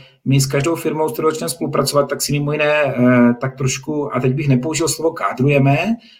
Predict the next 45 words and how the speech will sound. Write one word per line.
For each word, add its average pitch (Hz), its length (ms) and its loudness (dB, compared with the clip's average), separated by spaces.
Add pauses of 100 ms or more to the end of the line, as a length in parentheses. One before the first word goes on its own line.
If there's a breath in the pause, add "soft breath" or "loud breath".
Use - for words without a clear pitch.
ale 165 200 4
ano, 147 240 4
musíme 175 340 -2
si - 140 -2
zařadit, 165 520 0
eh, 160 260 4
kdo 143 120 0
je 165 80 2
s - 100 -4
námi, 135 300 0
kdo 151 120 -2
je 151 60 2
proti 131 300 -2
nám, 160 340 -2
kdo 139 80 0
je 131 60 2
skrytě, 156 600 0 (500 loud breath)
eh, 123 180 2
antagonistický 143 840 -2
a 156 40 -2
tak 156 180 -2
dál. 135 400 0 (280 loud breath)
A - 80 -10
my 131 100 6
si 135 140 -2
určitě 165 680 -2
vypichujeme 143 540 0
právě 156 320 0
zhruba 151 240 0
těch 156 220 -4
deset, 139 200 -4
dvacet 147 320 -4
procent 156 280 -8
lidí, 151 340 -6
kteří 156 460 -6
vidíme 156 640 0
už 139 200 -8
v - 40 -20
průběhu 147 320 -2
prvních 156 400 -8
týdnů, 139 500 2
že, 143 340 2
že 131 140 -6
jsou 156 140 -6
skutečně, 147 800 -4